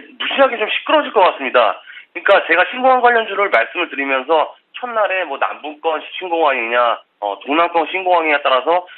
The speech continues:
주가 움직임도 달라질 수 있다라고 좀 말씀을 드렸었는데, 지금 뭐, 어, 도지사들이 지금 각, 어, 유치 예정지의 시장분들, 그러니까 서로 유치하려고 지금 아주 난리인 것 같습니다. 그러니까 그 이야기는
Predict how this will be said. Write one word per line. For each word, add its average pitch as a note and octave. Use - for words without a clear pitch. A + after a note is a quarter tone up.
주가 -
움직임도 D3+
달라질 D#3+
수 -
있다라고 C#3+
좀 B2+
말씀을 B2+
드렸었는데, A#2+
지금 C4+
뭐, F3
어, B2+
도지사들이 F#3+
지금 D3
각, -
어, G#2
유치 -
예정지의 D#3+
시장분들, G#3+
그러니까 F3
서로 B3
유치하려고 G#3
지금 E3+
아주 B2
난리인 G#3+
것 G3+
같습니다. G2
그러니까 D#3
그 G#3
이야기는 F3